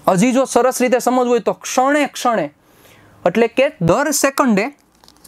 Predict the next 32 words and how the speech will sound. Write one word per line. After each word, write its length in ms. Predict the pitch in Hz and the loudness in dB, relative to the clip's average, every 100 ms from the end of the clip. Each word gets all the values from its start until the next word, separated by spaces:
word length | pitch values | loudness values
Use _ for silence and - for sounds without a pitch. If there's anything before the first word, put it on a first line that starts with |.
| _ | _
આના 180 | 190 240 | -2 0
સ્થાનમાં 680 | 240 - - 254 285 220 254 - | -2 -4 -2 0 2 0 -2 -8
કાંઈ 220 | - 240 294 | -2 0 0
ફેરફાર 400 | 285 233 - 233 | 0 -2 -2 0
નથી 280 | 220 220 | 0 0
થતો. 280 | 175 143 139 - _ - - - - - - - | -2 -2 -6 -12 _ -20 -20 -20 -20 -20 -20 -2
હજી 200 | 175 220 | 0 2
જો 100 | 240 | 2
આ 240 | 277 226 262 | 0 0 -2
વસ્તુને 420 | 254 - 254 247 | -4 -2 -2 0
સરસ 400 | - 220 277 - | 0 0 0 -2
રીતે 180 | 247 247 | 0 0
હજી 120 | 233 | 0
સમજવી 400 | 233 240 233 202 | 0 0 0 0
હોય 200 | 196 254 _ - _ _ | 0 -2 _ -20 _ _
તો 60 | 196 | 0
આપણે 240 | 202 247 | 2 -2
એક 300 | 240 240 247 | 0 -2 0
વર્ડ 200 | 233 226 | 0 2
યુઝ 300 | 208 226 - | 0 0 -2
કરીએ, 280 | 208 202 240 | -2 0 -2
ક્ષણે 640 | - - - 240 277 294 | -2 -10 -2 0 2 -2
ક્ષણે. 480 | - - 214 151 139 - _ - _ - - - - - - - - - | -4 -4 -2 -2 -6 -16 _ -20 _ -20 -20 -20 -20 -20 -20 -20 -10 0
બેટા, 140 | 254 | 0
જોવા 320 | 285 170 208 285 | 2 2 2 2
જાય 140 | 339 | 0
ને 100 | 339 | 2
તો 120 | 285 | 0
ક્ષણની 500 | - - 233 254 269 | -2 -2 0 2 0
કોઈ 180 | 262 254 | 0 0
વ્યાખ્યા 420 | 185 190 - 262 | 0 0 -2 -2
નથી, 320 | 220 160 143 | -2 -4 -6